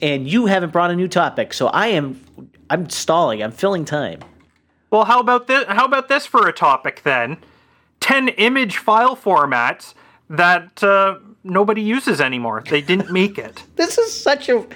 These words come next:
Speaker 1: fucking rare encounter topic. <laughs> Ten image
Speaker 2: It
Speaker 1: file
Speaker 2: is,
Speaker 1: formats
Speaker 2: isn't it?
Speaker 1: no one uses.
Speaker 2: Yeah,
Speaker 1: Cool.
Speaker 2: so, so I, th-, thanks to,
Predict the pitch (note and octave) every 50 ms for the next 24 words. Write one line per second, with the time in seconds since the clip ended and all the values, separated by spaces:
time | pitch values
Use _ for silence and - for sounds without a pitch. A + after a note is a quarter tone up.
0 | - - - - - - C4+ C4+ C4+ B3+ A3 F#3 F3+ F#3 F#3 G3+ G#3 G3 F#3+ -
1 | - F#3 G3 G3+ G3 F3 F3+ - F3+ F#3+ G#3 G#3 - - - F#3+ - - - -
2 | - _ _ _ _ _ _ _ _ _ - - - - - - - - - -
3 | - - - - - - G3+ G#3+ A3+ A#3+ A#3 - - G3 F#3+ G#3+ A#3 F#3 - -
4 | - G3 - B3 G3 G3+ G3+ A3+ G#3 G#3 - F3 D#3 A#2+ A2+ - A3+ A3+ A#3 A#3
5 | A3+ G#3+ G#3 B3+ D4+ D#4+ C#4+ A3+ F3 D#3+ D#3+ D#3 - - - - - - - -
6 | - - B3+ B3 G#3+ D#4+ F4 E4 A3+ G#3+ G#3+ G#3+ A3 A3+ A3+ A3+ A#3+ A#3+ A3+ G#3+
7 | B3 - G#3 A#3+ A#3 F#3+ F#3 F3+ - _ - B3 C4+ D4+ - G#3 A3 G#3 - B3+
8 | C#4 D#4+ D#4+ - - - - C4 A#3+ A3 G#3+ G#3 G3 G3 G3